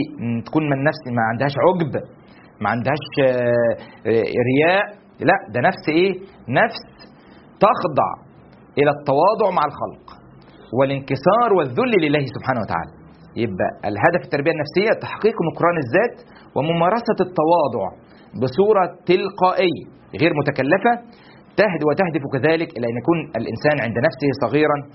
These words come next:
<clears throat> وأن يرى الناس جميعا أفضل منه، كما يقول الإمام النووي. خلي بالك بقى، كلام الإمام النووي ده يكتب بماء الذهب، خلي بالك من الكلام اللي جاي ده، لأنه كلام في قمة الإيه؟ الجمال. يقول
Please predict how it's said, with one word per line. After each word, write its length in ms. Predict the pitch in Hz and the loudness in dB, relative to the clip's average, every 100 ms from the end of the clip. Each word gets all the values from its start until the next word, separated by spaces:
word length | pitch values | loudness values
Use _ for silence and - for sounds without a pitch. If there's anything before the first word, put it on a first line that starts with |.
| - - - - | -20 -20 -8 0
<clears throat> 340 | 277 196 123 | 2 0 0
وأن 140 | 113 139 | 0 2
يرى 180 | 147 156 | 2 2
الناس 280 | 135 160 147 | 0 0 0
جميعا 420 | 113 120 151 143 139 180 | -2 0 0 0 -2 -4
أفضل 340 | 190 135 151 143 | -4 -2 -2 0
منه، 260 | 135 165 151 165 - - - | -2 -2 0 -2 -4 -16 -2
كما 240 | 147 160 156 - | 0 2 0 0
يقول 400 | - 117 - 156 143 | -4 -4 2 2 0
الإمام 360 | 110 113 143 151 | -2 0 0 0
النووي. 300 | 135 156 139 | 0 2 0
خلي 180 | 127 120 | -2 0
بالك 180 | 160 139 | 0 2
بقى، 140 | 165 - - - | 0 -2 -18 -4
كلام 240 | 127 165 | -2 0
الإمام 340 | 165 135 131 156 | -2 -4 -2 0
النووي 360 | 139 143 151 127 | 0 2 2 2
ده 100 | 143 | 2
يكتب 440 | 143 160 - 139 107 | 2 -2 0 -2 0
بماء 220 | 113 120 | -2 -2
الذهب، 300 | 101 98 - - - - - | -4 -8 -10 -20 -20 -20 -8
خلي 160 | 101 | 0
بالك 180 | 135 151 | 2 2
من 60 | 120 | -4
الكلام 240 | - 127 143 | -2 -2 0
اللي 100 | 117 | 0
جاي 140 | 135 | 0
ده، 100 | 143 | 0
لأنه 240 | 107 123 127 | -2 -4 -4
كلام 320 | 123 131 147 135 - - - | 0 0 0 -4 -10 -20 -10
في 120 | 104 | -8
قمة 440 | 95 160 160 143 143 - | 0 0 2 -2 -2 -4
الإيه؟ 380 | 123 120 139 139 - | -2 0 2 2 2
الجمال. 380 | 139 127 85 - - - - - - - - - | 0 0 -2 -12 -20 -20 -20 -20 -20 -20 -20 -6
يقول 360 | - 127 220 | -4 2 4